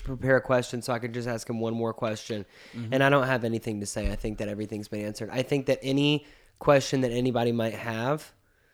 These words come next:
Speaker 1: um, or any thought that anybody might have has been answered. Um, <clears throat> so I'm gonna leave it at that.
Speaker 2: Okay, great.
Speaker 1: Sean, thank you so much for coming on here. That was absolutely beautiful.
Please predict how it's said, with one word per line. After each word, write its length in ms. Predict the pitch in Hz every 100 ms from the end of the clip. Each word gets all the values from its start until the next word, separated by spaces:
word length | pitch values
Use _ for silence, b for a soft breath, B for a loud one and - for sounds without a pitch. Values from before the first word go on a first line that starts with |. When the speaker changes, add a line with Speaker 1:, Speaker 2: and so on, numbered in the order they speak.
| _ _ _ _
Speaker 1:
um, 680 | 127 123 113 110 107 104 98 _ _
or 180 | - 131
any 140 | 131 131
thought 380 | - 123 127
that 80 | 135
anybody 320 | 127 127 123
might 200 | 123 120
have 440 | 117 123 123 139 -
has 220 | 127 110
been 180 | 107 107
answered. 520 | 101 101 - 95 101 - _ _ _ _ _
Um, 420 | 127 123 110 107 -
<clears throat> 360 | 165 165 147 113
so 180 | - 123
I'm 100 | 127
gonna 140 | 127
leave 200 | 113 110
it 40 | 104
at 100 | -
that. 280 | 107 101 - _ -
Speaker 2:
Okay, 260 | - 139
great. 300 | 117 135 143
Speaker 1:
Sean, 380 | 113 135 127 113
thank 280 | - 135 127
you 120 | 135
so 540 | 120 - - - 135 135
much 340 | 123 120 -
for 120 | -
coming 300 | 113 120 110
on 120 | 110 110
here. 120 | 110
That 160 | 113
was 160 | 117 117
absolutely 960 | - 113 113 - 120 110 107 104 101 98 _ _ _ _ _ _ _ _ _ _ _ _ _
beautiful. 640 | - 117 107 - 101 78